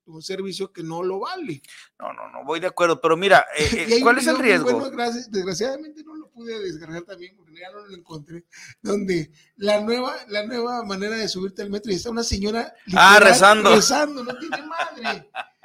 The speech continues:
Speaker 1: Sí.
Speaker 2: No, ¿sabes qué es lo, lo, lo, lo cabrón de este asunto? Que en unos años más,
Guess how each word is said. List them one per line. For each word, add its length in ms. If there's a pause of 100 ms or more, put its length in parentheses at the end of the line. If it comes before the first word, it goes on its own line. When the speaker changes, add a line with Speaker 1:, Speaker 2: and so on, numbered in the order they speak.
(260)
Speaker 1:
Sí. 220 (720)
Speaker 2:
No, 220
¿sabes 280
qué 100
es 40
lo, 180
lo, 200
lo, 360
lo 240
cabrón 360
de 60
este 180
asunto? 460 (500)
Que 800
en 160
unos 260
años 300
más, 420